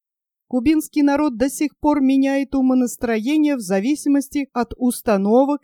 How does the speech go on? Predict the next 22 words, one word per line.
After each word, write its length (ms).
и 160
поведения 720
своего 420
лидера. 480
Нельзя 480
не 160
упомянуть 880
и 160
о 200
том, 340
что 320
расчет 600
на 160
небывалый 720
сельскохозяйственный 1200
урожай 400
в 60
конце 380
тысяча 480
девятьсот 440
шестидесятых 920
годов, 440